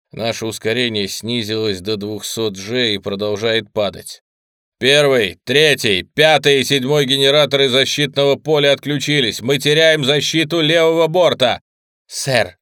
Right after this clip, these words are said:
бандит один открыл огонь. Выпущено двадцать четыре ракеты. Удар через один семь три секунды». «Бандит десять меняет курс и наращивает ускорение. Ускорение пять точка три километра в секунду за секунду».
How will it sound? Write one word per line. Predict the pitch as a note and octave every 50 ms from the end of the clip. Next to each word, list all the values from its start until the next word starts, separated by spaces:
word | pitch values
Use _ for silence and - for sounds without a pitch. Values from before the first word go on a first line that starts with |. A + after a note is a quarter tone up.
| _
бандит | - - B2+ B2+ B2+ B2+ - C3+ C3+ -
один | B2 A#2+ C3 C3+
открыл | C3 B2+ A#2+ - C#3 C3+ C3 C3
огонь. | B2+ A#2 A2+ G2 F2 - _
Выпущено | - A2+ B2 D3+ D3 C#3+ C#3 B2+ - - D3+ D3+ C#3+
двадцать | B2 A#2+ C#3 C#3+ C3+ - C#3 B2
четыре | - C3 B2 - C3 B2+ C3
ракеты. | C3 C3 B2 - A2+ G#2 F#2+ - G2+ G#2 G2+ _ -
Удар | D#3 C#3 B2 A#2 C3+ C3 C3+ C#3 D3
через | C#3+ - C3 C3 C3+ C3 A#2 - -
один | - C3+ C3+ B2+ A#2 A#2+ B2+ C3+ D#3 D#3
семь | D3 - - C3+ C#3+ D3+ C#3 D3
три | - C#3+ D3+ D3+
секунды». | D3 D3+ C#3+ C#3+ D#3 D#3 C3+ A#2 G2+ F#2 D#2+ _ _ _ _ _ _
«Бандит | - F#2+ F#2+ G#2+ A#2+ B2+ C3 A#2 B2+ D#3 D#3
десять | B2+ A2 C3+ E3+ E3+ D3 D#3+ D#3 D3
меняет | D3 D3+ D3 D3+ F3 E3+ D#3+ D3+ D3+
курс | - F3 F#3 F3 - -
и | E3+ D#3
наращивает | D3+ D3+ D#3 F3 E3 D3 - E3 E3+ E3+ D3+ D3+
ускорение. | F3 E3 D3+ - F#3 F#3 F#3 F3 D3+ B2 G#2+ G#2
Ускорение | A2+ B2+ B2 - - C#3+ D3+ E3+ F#3 F#3 F3+ E3 E3 D#3 D3
пять | D3 D3+ - D#3+ D#3+ E3+ E3 D3+ D3+
точка | D#3+ D#3+ D#3+ D3+ - E3+ D3+
три | D3 E3 E3 F3+ E3+
километра | D3+ E3 D#3+ D#3+ D#3+ D#3+ F#3 F#3 D#3+ D#3+ D#3+
в | C#3
секунду | - E3+ D3+ D3 F3 F#3+ F#3 F3+ F#3
за | E3+ F#3 F#3
секунду». | D#3 F#3+ E3+ G3+ G3+ E3 C3+ A#2+ G2+ -